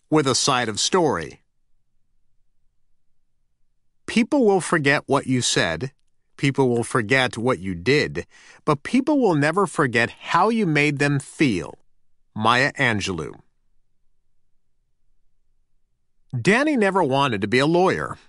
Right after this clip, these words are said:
so how did he find himself having dinner with his Uncle Richard and Aunt Virginia just twelve hours before taking the law school entrance exam?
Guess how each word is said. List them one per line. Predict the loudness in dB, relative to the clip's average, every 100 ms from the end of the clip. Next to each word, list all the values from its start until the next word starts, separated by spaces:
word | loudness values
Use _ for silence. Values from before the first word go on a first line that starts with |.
| _
so | 0 0
how | 2 0 2
did | 2 0 0
he | 0
find | 0 2 2 0
himself | -2 0 0 0
having | 0 0 0 -2 0
dinner | 0 0 -4 -2
with | 0 2
his | 2 2
Uncle | 0 0 0
Richard | 0 0 -2 -2
and | 0 -2 -2
Aunt | -2 -2 -4
Virginia | -2 0 0 0 -2 -4 -10 -20 -4
just | 0 2 0
twelve | 0 2 2
hours | 2 2 2 -2 -2
before | -4 0 0
taking | 0 0 0 0
the | -2
law | 0 2
school | 0 0 2 2
entrance | 0 -4 -6
exam? | -6 -4 -4 -6 -12